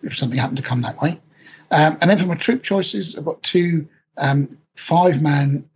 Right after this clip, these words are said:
uh, recon squads. So obviously Exodus go with one of these. Um, with sniper rifles with the community line, uh,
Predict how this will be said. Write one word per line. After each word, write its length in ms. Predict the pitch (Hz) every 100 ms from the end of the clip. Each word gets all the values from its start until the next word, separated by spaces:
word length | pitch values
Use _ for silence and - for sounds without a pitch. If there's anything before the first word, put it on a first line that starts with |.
| -
uh, 200 | 131 131
recon 400 | 165 214 - 123
squads. 380 | - - - - - _ _
So 300 | - 139 139
obviously 300 | 147 - 139
Exodus 540 | 131 - 135 131 - - -
go 120 | 139
with 140 | 127
one 160 | 131 143
of 80 | 131
these. 340 | 123 135 - _ _ - _
Um, 400 | 143 151 156 131 - _ _ _ _ - -
with 100 | 226
sniper 320 | - 190 175
rifles 400 | 165 160 - 147
with 100 | 160
the 60 | 147
community 380 | - 135 139 139
line, 320 | 139 143 139 - _ _
uh, 280 | 151 143